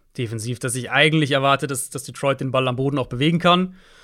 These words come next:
Und so ein bisschen halt auch gleiches Spiel auf der anderen Seite. Atlantas O-Line ist super anfällig, auch eine der schwächsten mittlerweile in der Liga. Und da sollte Detroit eigentlich auch ein bisschen Erfolg haben. Deswegen, mich würd's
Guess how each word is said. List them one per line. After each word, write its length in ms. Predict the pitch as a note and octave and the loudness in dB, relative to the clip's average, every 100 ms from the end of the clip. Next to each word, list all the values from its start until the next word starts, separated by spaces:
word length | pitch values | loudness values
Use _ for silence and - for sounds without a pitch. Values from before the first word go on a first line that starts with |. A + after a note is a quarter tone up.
| - _ _ | -20 _ _
Und 140 | E3+ | 2
so 60 | D#3 | 4
ein 60 | D#3+ | 4
bisschen 300 | G3 F#3+ F#3 | 4 4 4
halt 140 | F3+ | 4
auch 260 | F3 E3 - | 4 0 2
gleiches 240 | D#3 D#3+ | 2 2
Spiel 120 | D#3+ | 2
auf 80 | D3 | 0
der 100 | D3 | 2
anderen 160 | G#3 F3+ | 4 4
Seite. 240 | C#3 C#3 | 4 4
Atlantas 320 | C3 C#3 C#3 | 2 0 0
O-Line 460 | C#3+ F#3+ F3 D3 C#3+ | 2 4 6 4 2
ist 180 | C3 A#2+ | -2 0
super 340 | G3+ F#3+ C#3+ | 0 2 2
anfällig, 440 | B2+ A#2+ C3+ C#3+ C3+ | 2 -2 0 0 0
auch 180 | D3 | -2
eine 200 | A#2+ C3+ B2+ | 0 -2 -2
der 120 | B2+ | -4
schwächsten 400 | C3+ C3+ - B2+ | -2 -4 -4 -6
mittlerweile 420 | B2 A#2+ A2+ A#2 | -6 -6 -4 -6
in 80 | A#2+ | -6
der 80 | A#2 | -8
Liga. 340 | B2 B2 B2+ - - - _ _ _ | -4 -4 -4 -8 -20 -20 _ _ _
Und 180 | D3 - | -6 2
da 140 | C3+ | 4
sollte 260 | D#3+ E3 D#3+ | 4 2 2
Detroit 360 | C#3 - D#3+ | -2 2 2
eigentlich 380 | D#3+ C3+ F3 - - | 2 0 0 -2 -8
auch 280 | - F3+ A3 | 2 4 4
ein 80 | F3 | 2
bisschen 260 | C3+ - C3+ | 0 -4 -8
Erfolg 380 | - C3+ B2+ | -6 -4 -4
haben. 180 | A#2 A2+ | -4 -6
Deswegen, 720 | A#2+ A#2+ C#3+ D3 D3 C#3 - - _ - | -6 0 0 0 -4 -6 -16 -20 _ -4
mich 320 | F3 A2+ B2 | -2 0 2
würd's 380 | A3 B3 - | 2 2 -4